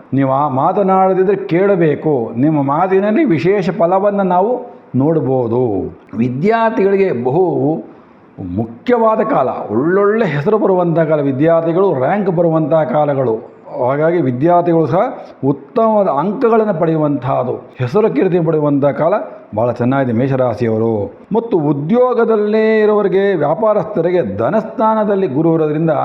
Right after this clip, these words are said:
ನೀವು ನಿರೀಕ್ಷಣೆ ಮಾಡೋದಿಲ್ಲ, ಅಂತಹ ಹಣದ ಹರಿವು ಹೆಚ್ಚಾಗಿ ಬರುವಂತಹ ಯೋಗ ಭಾಳ ಚೆನ್ನಾಗಿದೆ.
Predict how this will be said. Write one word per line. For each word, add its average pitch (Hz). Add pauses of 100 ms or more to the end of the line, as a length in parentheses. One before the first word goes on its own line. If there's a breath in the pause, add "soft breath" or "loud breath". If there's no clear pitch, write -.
(420 loud breath)
ನೀವು 226
ನಿರೀಕ್ಷಣೆ 208
ಮಾಡೋದಿಲ್ಲ, 170
ಅಂತಹ 190 (240 loud breath)
ಹಣದ 175
ಹರಿವು 160
ಹೆಚ್ಚಾಗಿ 180
ಬರುವಂತಹ 156
ಯೋಗ 151
ಭಾಳ 131
ಚೆನ್ನಾಗಿದೆ. 123